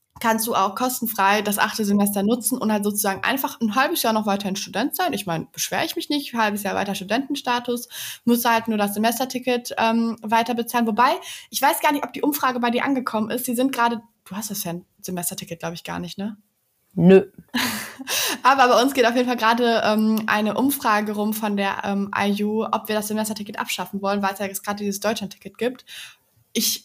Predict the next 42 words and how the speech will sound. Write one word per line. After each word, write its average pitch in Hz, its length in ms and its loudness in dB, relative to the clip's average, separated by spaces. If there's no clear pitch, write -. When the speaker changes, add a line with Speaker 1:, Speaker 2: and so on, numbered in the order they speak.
Speaker 1:
muss 247 180 4
sagen, 233 320 4
ich 226 160 0
hab 233 220 0
in 208 140 2
diesen 226 500 2
drei - 240 0
Jahren, 214 440 2
wo 202 120 2
ich 214 100 2
jetzt 208 220 0
studiere, 208 400 -2
nicht 202 240 -2
ganz, 202 400 0
ähm, 190 540 -2
fünfmal 311 500 -2
die 285 40 -6
Bahn 294 260 -2
benutzt. 339 580 -6
Zehnmal. 170 360 0
Speaker 2:
Das 311 120 10
ist 330 80 -6
Speaker 1:
Lass 370 100 10
Speaker 2:
aber - 20 10
eine 359 120 10
Speaker 1:
uns - 100 10
zehnmal 262 180 8
Speaker 2:
andere 220 140 10
Speaker 1:
mit 269 80 -2
Bus 180 80 4
fahren. 220 120 8
Speaker 2:
Ausgangslage. 196 380 6
Weil 196 160 10
ich 226 80 4
ja 294 160 8
zum 277 100 6
Beispiel 240 460 8
sehr, 233 240 8
sehr 214 160 8
viel 254 320 8
Bahn 160 340 6
fahre. 180 720 8